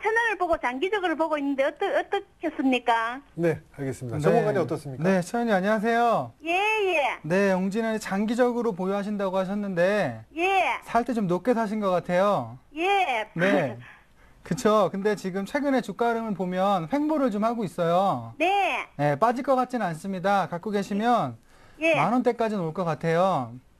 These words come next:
Speaker 1: 팔천오백까지 오겠습니까?
Speaker 3: 얼마요?
Speaker 1: 팔천, 아,
Speaker 2: 팔천오백 원?
Speaker 1: 저, 저, 저는 <laughs> 만 원까지 보고 있는데요.
Speaker 3: 네,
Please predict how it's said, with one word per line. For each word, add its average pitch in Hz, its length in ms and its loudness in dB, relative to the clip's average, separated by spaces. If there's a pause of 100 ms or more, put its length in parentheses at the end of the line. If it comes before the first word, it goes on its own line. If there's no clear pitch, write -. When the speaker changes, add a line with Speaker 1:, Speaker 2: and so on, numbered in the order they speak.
(380)
Speaker 1:
팔천오백까지 403 960 0
오겠습니까? 330 880 0 (520)
Speaker 3:
얼마요? 220 520 2 (680)
Speaker 1:
팔천, 381 360 0
아, 277 60 4
Speaker 2:
팔천오백 285 500 0
원? 277 340 2
Speaker 1:
저, - 20 -
저, 415 320 0
저는 294 260 0
<laughs> - 0 -
만 254 120 0
원까지 427 540 -4
보고 403 240 0
있는데요. 330 420 0
Speaker 3:
네, 214 260 2